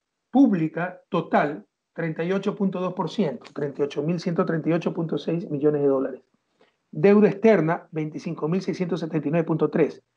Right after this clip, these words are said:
millones de dólares, veinticinco punto siete del presupuesto. Dijeron que era sesenta mil millones. Y lo siguen repitiendo. Ahora, pese a que se han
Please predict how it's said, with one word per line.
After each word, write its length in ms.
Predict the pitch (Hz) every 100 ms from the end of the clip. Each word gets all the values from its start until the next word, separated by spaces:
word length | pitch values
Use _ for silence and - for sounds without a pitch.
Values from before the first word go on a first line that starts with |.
| _ _ _ _ 196 190
millones 380 | 151 151 175
de 60 | 160
dólares, 320 | 170 147 120
veinticinco 440 | 135 135 135 165 160
punto 240 | 165 160
siete 260 | - 156 156
del 60 |
presupuesto. 460 | - 135 135 139 - _ _ _ _
Dijeron 260 | 139 170
que 80 | 175
era 60 | 175
sesenta 380 | 170 - 135 127
mil 160 | 143
millones. 400 | 156 127 151 220 - _
Y 80 | 156
lo 80 | 151
siguen 180 | 226
repitiendo. 520 | 220 165 135 180 117 - _ _ _ _
Ahora, 520 | 165 196 294 180 165
pese 180 | 202 202
a 60 | 208
que 160 | 196 - - _ _
se 180 | -
han 300 | 190 208 233